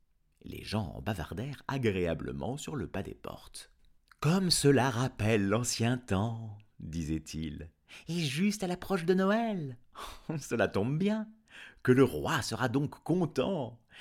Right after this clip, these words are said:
Il pourra avoir de la vraie queue ce Noël-ci. »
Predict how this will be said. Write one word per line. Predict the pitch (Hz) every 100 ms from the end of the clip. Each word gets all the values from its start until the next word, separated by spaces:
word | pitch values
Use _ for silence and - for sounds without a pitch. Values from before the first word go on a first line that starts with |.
| -
Il | 98 95
pourra | 113 113 117 95 64
avoir | 117 113 151 110
de |
la | 131
vraie | 101 92 92 165 190 -
queue | 185 196 151 _
ce | - 143
Noël-ci. » | 110 101 107 - 113 95